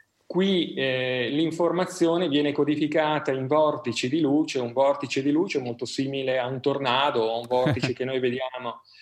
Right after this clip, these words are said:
Speaker 1: eh, quotidianamente in un fluido, in uno scarico di lavandino, e questi vortici hanno la proprietà di avere quella che in matematica hanno una robustezza topologica, per cui sono estremamente robusti quando si propagano, ad esempio, in atmosfera o in mezzi turbolenti.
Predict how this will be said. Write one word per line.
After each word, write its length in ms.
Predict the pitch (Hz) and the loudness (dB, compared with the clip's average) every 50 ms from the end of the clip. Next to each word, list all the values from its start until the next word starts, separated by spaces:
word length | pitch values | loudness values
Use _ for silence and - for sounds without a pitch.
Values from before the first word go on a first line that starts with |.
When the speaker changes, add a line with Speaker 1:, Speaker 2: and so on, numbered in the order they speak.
| - - _ _ _ - | -20 -20 _ _ _ -8
Speaker 1:
eh, 260 | 117 131 120 120 120 | -4 -2 0 0 0
quotidianamente 800 | 120 139 147 143 147 139 139 135 139 135 147 147 151 147 147 147 | 0 0 2 2 4 4 4 4 2 4 4 2 2 2 2 0
in 60 | 135 | 0
un 160 | 139 147 143 | 0 -2 -4
fluido, 420 | 143 - 143 151 156 156 151 131 123 | -4 0 2 4 6 6 6 4 4
in 100 | 123 120 | 2 0
uno 140 | 117 123 120 | 0 -2 -4
scarico 440 | 117 - - 143 139 135 127 - 135 | -4 0 2 2 2 2 0 0 0
di 100 | 131 131 | 0 2
lavandino, 680 | 127 127 143 147 156 143 127 123 120 120 127 139 160 - - - - - - - _ _ - | 0 0 0 -2 -2 -2 -2 -2 -2 -2 -4 -6 -8 -10 -14 -20 -20 -20 -20 -20 _ _ 0
e 120 | 165 156 | 0 0
questi 260 | 160 202 214 - - 220 | 2 0 -2 0 0 2
vortici 520 | 160 180 196 214 214 - 226 196 - 180 | 4 4 4 2 2 0 -2 -2 0 0
hanno 180 | 160 160 165 160 | 0 0 0 0
la 100 | 151 139 | -2 -2
proprietà 640 | 151 156 151 165 156 156 - 156 147 151 151 165 | -2 -2 0 0 -2 0 2 2 2 4 2 2
di 100 | 165 160 | 2 2
avere 480 | 147 139 139 135 135 139 139 143 147 143 | 2 4 4 4 4 4 4 2 2 2
quella 200 | 143 139 139 131 | 2 2 0 0
che 120 | 131 143 139 | 0 0 0
in 160 | 127 123 127 | 0 -2 -4
matematica 760 | 127 131 131 - 139 131 135 135 135 135 143 139 147 156 143 135 | -4 -4 -2 -2 -2 0 0 -2 -2 -2 -2 -2 0 0 -2 -2
hanno 180 | 127 131 127 127 | -4 -6 -8 -6
una 100 | 123 123 117 113 - - _ - | -4 -4 -4 -4 -4 -8 _ -6
robustezza 760 | 151 147 151 147 151 139 127 - - 165 156 - - - 120 | -2 -2 0 0 0 -2 -2 0 0 0 0 0 0 -4 -6
topologica, 760 | - 127 117 - 131 123 107 101 101 101 - 110 - 135 - - - - - - _ _ | -4 -4 -2 0 0 2 2 2 0 -2 -4 -4 -4 -4 -4 -6 -12 -20 -20 -20 _ _
per 140 | - 151 143 | -2 -2 -2
cui 140 | - 214 196 | -2 -4 -2
sono 180 | - 202 180 | -2 0 0
estremamente 580 | 165 - - 185 180 170 170 180 185 175 - 170 | 0 0 0 0 0 2 2 0 0 0 2 2
robusti 440 | 165 190 165 160 165 160 160 - 170 | 2 2 2 2 2 2 0 -2 -2
quando 340 | - 156 147 147 151 143 131 | 0 0 0 2 0 -2 -4
si 160 | - - 143 | -4 -6 -6
propagano, 640 | - 170 165 - 156 135 127 131 135 147 147 147 139 | -6 -4 -2 0 2 2 4 4 2 2 2 0 0
ad 100 | 127 127 | -2 -2
esempio, 380 | 127 113 131 135 131 - 127 | -2 -2 -2 -4 -4 -6 -6
in 60 | 123 | -6
atmosfera 720 | 117 113 - - 147 143 - - - 123 117 113 117 123 135 | -6 -6 -8 -8 -10 -10 -8 -4 -2 -2 0 0 0 0 -2
o 20 | |
in 240 | 131 131 123 123 120 | -4 -4 -4 -4 -4
mezzi 360 | 117 110 101 101 - 113 107 | -4 -4 -6 -6 -8 -12 -14
turbolenti. 840 | - - 104 98 - - 101 - 73 71 - - _ _ - - - | -14 -14 -18 -18 -14 -10 -10 -8 -8 -10 -12 -16 _ _ -16 -16 -16